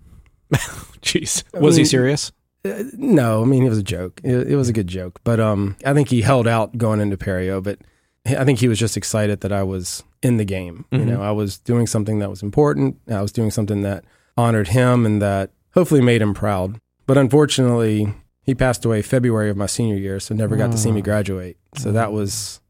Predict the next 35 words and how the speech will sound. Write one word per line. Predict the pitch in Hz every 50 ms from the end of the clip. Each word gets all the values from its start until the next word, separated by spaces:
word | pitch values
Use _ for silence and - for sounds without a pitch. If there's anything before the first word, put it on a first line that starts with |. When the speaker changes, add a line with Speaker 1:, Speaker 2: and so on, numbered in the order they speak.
| _ _ _ _ _ _ _
Speaker 2:
that | - 113
was | 113 107
always | 113 104 101 95
a | 98
challenge. | 90 - - 92 90 90 87 92 104 - - - _ _ _ - -
Speaker 1:
Oh, | 123 113
I'm | 107 101 98
sorry | - - 113 107 104 104
to | 101
hear | 101 104 104
that. | 104 101 98 95 - _ _ _ _ _ _ _ _ _ _ _ -
So | - - 127
you | 123 123 131
ended | 135 131 120 127 117
up | 113 -
going, | - 120 113 107 107 107 107
I | 101
believe, | 87 104 110 104 92 -
to | - 107
Vanderbilt | 95 101 101 101 117 101 98 92 90 - - -
for | - - 113 101 95 92 - - -
your | 110 104
ortho | 104 101 - 107 107 -
program. | - 95 92 92 90 - _ _ _ _ -
Speaker 2:
I | 104
did. | 95 107 110 120 117
I | 110 110 104
started | - - - 123 123 120 117 104
Vanderbilt | 117 117 120 120 123 117 123 127 113
in | 117 113
July | 98 107 104 98 101 107 107 110 113 120 123 123 123 120 - - _ _ _ -
of | 107 104 104 104 101 98 104 - -
two | - - 120
thousand | 117 117 113 113 110 107 107 104 104 104 104 104 104 120 117 101 104
one | 110 104 101 95 95 117 131 123